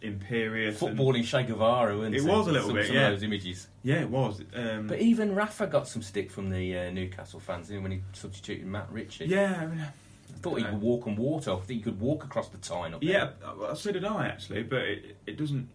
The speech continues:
Speaker 1: I think the fans are so frustrated about what's going on over there. They, I mean, sometimes we think, I mentioned it in my, in my five things, it, because we're, as human beings, you are quite self-contained. You believe, you think your own problems are bigger than everyone else's, and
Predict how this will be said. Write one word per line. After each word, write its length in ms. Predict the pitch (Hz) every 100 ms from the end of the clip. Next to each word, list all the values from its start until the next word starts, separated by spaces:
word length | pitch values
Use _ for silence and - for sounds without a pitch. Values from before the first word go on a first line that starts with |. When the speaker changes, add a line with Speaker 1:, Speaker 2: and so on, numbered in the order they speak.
| - -
Speaker 1:
I 40 |
think 180 | 135 185
the 60 | 139
fans 220 | 160 147
are 40 |
so 200 | 131 170
frustrated 400 | 160 139 151 135
about 200 | 113 104
what's 180 | 104 98
going 240 | - 107 107
on 180 | 104
over 100 | 98
there. 280 | 98 101 101
They, 80 | 101
I 240 | 101 -
mean, 260 | - 104 95 98 - - - - - - -
sometimes 500 | - 190 156 143 127
we 200 | 127 127
think, 540 | - 120 107 98 - - -
I 80 | 120
mentioned 380 | 135 131 113
it 60 | -
in 80 | 104
my, 120 | 98 95
in 80 | 113
my 80 | 104
five 340 | 98 107 101
things, 300 | 95 110 107
it, 180 | 110 98 - - - - - - - - - -
because 220 | - 196
we're, 320 | 160 147 131 - - 92 - -
as 160 | 117 113 -
human 340 | 110 127 120
beings, 320 | 113 117 104 101
you 60 |
are 80 | 110
quite 300 | - 110 -
self-contained. 1200 | - 107 104 95 - - 135 101 104 113 104 101
You 140 | 110
believe, 420 | 98 107 104 98 -
you 80 |
think 160 | 107 -
your 120 | 104
own 140 | 107 98
problems 380 | 104 104 104
are 80 | 104
bigger 180 | 101 101
than 100 | 98
everyone 240 | 98 101
else's, 380 | 98 95 - 98
and 240 | 101 101